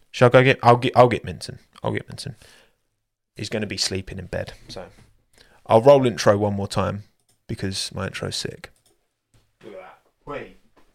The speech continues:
This dog would sleep forever if I allowed it. Here he is. The sleepy chien. Are you a sleepy sausage?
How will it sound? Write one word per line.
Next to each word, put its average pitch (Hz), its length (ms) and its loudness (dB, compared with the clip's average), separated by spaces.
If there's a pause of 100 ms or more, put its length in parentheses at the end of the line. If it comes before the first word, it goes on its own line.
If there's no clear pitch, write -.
(760)
This 170 260 -20
dog 113 360 -16 (580)
would - 140 -20
sleep - 560 -16 (720)
forever - 540 -12 (680)
if - 140 -20
I 98 140 -6
allowed 101 280 -10
it. 135 180 -8 (1400)
Here 117 160 -6
he 113 120 -2
is. - 340 -2 (680)
The 127 80 -10
sleepy 151 440 -6
chien. 170 440 -2 (1600)
Are 107 60 -18
you 107 160 -10
a 113 40 -8
sleepy 139 380 -16
sausage? 131 720 -10